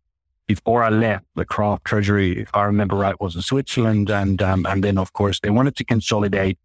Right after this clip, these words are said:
a lot of the functional, um, treasury work. I decided that that wasn't for me anymore. That was the kind of natural time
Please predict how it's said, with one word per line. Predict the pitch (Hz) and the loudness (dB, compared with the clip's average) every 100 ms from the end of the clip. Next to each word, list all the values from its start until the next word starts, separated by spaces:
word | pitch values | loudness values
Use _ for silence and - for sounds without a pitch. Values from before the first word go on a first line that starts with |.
| _ | _
a | - | -2
lot | 98 101 | 0 2
of | 98 | 2
the | 92 | 0
functional, | - 101 98 - 95 95 95 | 0 0 2 2 2 2 0
um, | 92 92 | 0 -2
treasury | 87 110 98 101 | -2 -2 0 0
work. | 95 95 95 92 - - | 2 2 2 -2 -6 -12
I | 143 120 | -4 -2
decided | 98 98 120 101 95 92 | -2 0 0 2 0 0
that | 95 98 | -2 0
that | 98 | -2
wasn't | - 101 98 92 - - _ _ _ _ _ - | -2 -2 0 0 -4 -12 _ _ _ _ _ -4
for | 117 | 0
me | 127 135 | 2 2
anymore. | 131 123 120 117 117 117 - _ _ _ - | 2 2 2 2 0 -2 -8 _ _ _ -6
That | 107 101 | -4 -2
was | 101 | -4
the | - | -4
kind | - - | -6 -2
of | 95 98 | -2 0
natural | 95 98 - 95 92 - | -2 -2 0 0 0 -4
time | - 135 120 113 104 101 | -6 -2 0 0 2 2